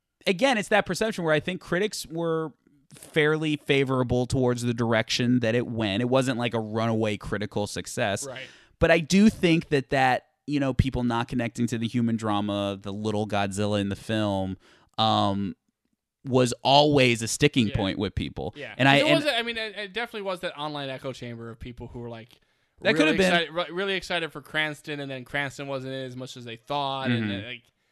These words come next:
Speaker 2: that sort of thing. So.
Speaker 1: Yeah, so, I mean, but it is one of those things where I, I do wanna point that out, and it kinda shows about, like, w-, what's on paper, like, with Rotten Tomatoes or reviews or scores or whatever, versus, like, what the actual legacy of a film was.
Speaker 2: Yeah.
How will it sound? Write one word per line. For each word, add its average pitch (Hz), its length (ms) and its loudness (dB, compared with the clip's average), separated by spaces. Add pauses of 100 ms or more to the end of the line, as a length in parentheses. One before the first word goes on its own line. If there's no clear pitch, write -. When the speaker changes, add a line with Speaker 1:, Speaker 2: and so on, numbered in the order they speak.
(180)
Speaker 2:
that 123 160 -16
sort 113 180 -14
of 107 120 -16
thing. 104 240 -18
So. - 120 -10
Speaker 1:
Yeah, 123 280 0
so, 160 420 0
I 170 60 -4
mean, 190 260 -4 (400)
but 196 100 0
it 226 120 4
is 269 120 2
one 220 140 2
of 202 80 2
those 175 160 2
things 165 260 -4
where 139 300 -2
I, 147 160 0
I 165 120 0
do 185 260 -4
wanna 185 220 2
point 147 260 2
that 135 160 2
out, 131 180 2
and 123 100 -2
it 117 100 -4
kinda 127 200 -4
shows 120 460 -2
about, 110 360 -2
like, 110 360 -4
w-, - 160 -16 (400)
what's 120 260 -2
on 113 240 -2
paper, 117 420 0
like, 107 240 -2
with 104 140 -6
Rotten 107 260 -2
Tomatoes 107 540 -2
or 98 160 -6
reviews 104 720 -6
or 95 60 -4
scores 107 420 -2
or 117 60 -2
whatever, 120 380 -2
versus, 104 400 -6
like, 95 140 -8
what 98 220 -6
the 95 140 -10
actual 95 360 -10
legacy 107 440 -4
of 120 120 -4
a 123 60 -10
film 135 300 -2
was. 135 240 -2
Speaker 2:
Yeah. 98 40 -10